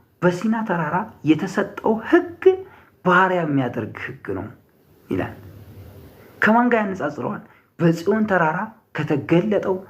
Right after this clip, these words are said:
ከክርስቶስ ኢየሱስ ጋር ያነጻጽረዋል። አያችሁ፣ የጸጋው ወንጌል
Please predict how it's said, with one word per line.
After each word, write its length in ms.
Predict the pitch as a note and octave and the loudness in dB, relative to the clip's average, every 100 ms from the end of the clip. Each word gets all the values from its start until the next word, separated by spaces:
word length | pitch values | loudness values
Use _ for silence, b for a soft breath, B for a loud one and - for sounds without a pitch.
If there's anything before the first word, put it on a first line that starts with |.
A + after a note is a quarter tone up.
| B | B
ከክርስቶስ 560 | - D3 E3+ E3 - C#3 | -6 -4 -2 -6 -4 -4
ኢየሱስ 400 | B2+ A#2 A2 A#2+ - | 2 2 0 -6 -2
ጋር 200 | - G#2 - - - | 0 0 -6 -20 -4
ያነጻጽረዋል። 720 | A#2 G#2+ G#2+ - - - - - - - - - - - - - - - - - - - | 0 2 2 -2 -2 -6 -6 -14 -20 -20 -20 -20 -20 -20 -20 -20 -20 -20 -18 -18 -16 -4
አያችሁ፣ 400 | F3 G3+ - B3+ - B B | 0 0 -2 -12 -12 B B
የጸጋው 400 | F3+ F#3 G3+ A#3+ | 2 2 2 2
ወንጌል 360 | B3 C4+ D4+ | 4 2 2